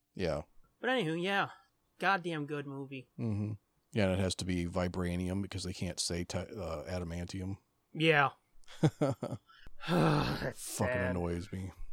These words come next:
Speaker 1: Yeah.
Speaker 2: Yeah, I know. I always wondered why they couldn't just use vibranium, or, yeah, vibranium to, or adamantium, I mean. But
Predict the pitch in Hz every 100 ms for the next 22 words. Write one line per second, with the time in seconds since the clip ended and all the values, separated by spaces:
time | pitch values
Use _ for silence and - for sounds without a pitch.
0 | - 90 85 90 - - - - 165 170
1 | 165 156 127 123 - _ - 247 320 349
2 | 269 214 220 202 160 151 - - - 151
3 | 143 156 170 175 156 156 147 - 160 151
4 | 147 143 147 156 139 - 151 156 151 147
5 | 147 147 143 151 156 - 156 143 139 -
6 | 185 135 139 143 156 151 143 131 151 147
7 | 147 156 185 196 196 175 139 127 127 123
8 | 113 - _ - - 170 156 151